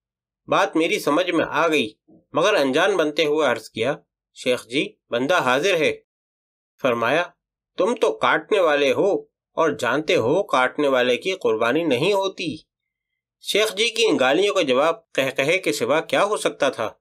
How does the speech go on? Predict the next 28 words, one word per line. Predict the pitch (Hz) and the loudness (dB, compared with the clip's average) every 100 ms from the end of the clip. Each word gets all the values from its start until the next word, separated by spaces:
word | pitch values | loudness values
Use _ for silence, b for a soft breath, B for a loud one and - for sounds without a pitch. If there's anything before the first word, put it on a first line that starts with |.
| _ _ _ _ | _ _ _ _
کہ | 175 | -2
ہمیں | 185 226 | 0 2
شیخ | 220 - 190 - | 0 0 -2 -2
جی | 151 | -6
کی | 170 196 | -6 -8
چندیا | - 139 143 113 | -4 -2 0 -2
پر | 110 | -2
پان | 107 127 151 113 | -4 -2 0 0
حاصل | 123 120 151 | -2 -2 -4
کرنے | 147 127 135 | -4 -4 0
والا | 131 113 143 | 2 2 2
ہاتھ | 113 120 147 110 | 0 -2 -2 -6
رکھتے | 110 - 170 | -6 -2 0
رہنا | 127 120 117 | 0 0 -4
تھا۔ | - 104 - _ _ _ _ _ _ _ _ | -4 -8 -10 _ _ _ _ _ _ _ _
پھر | 202 | 0
عید | 220 180 220 | 0 -2 -4
کے | - - | -2 0
دن | 139 147 180 | 2 0 -4
شیخ | - 165 180 | -4 -2 -2
جی | 139 135 | -2 -6
کے | 127 170 | -4 -4
صاحبزادے | - 131 135 120 110 110 147 | -2 -2 -2 0 0 0 -4
گوشت | - 127 170 - | -2 -2 -2 -2
تقسیم | 139 - 147 147 | -6 -4 -2 -2
کرتے | 135 123 139 | -2 -2 -4
پائے | - 104 120 | -2 -2 0
گئے۔ | 120 | -2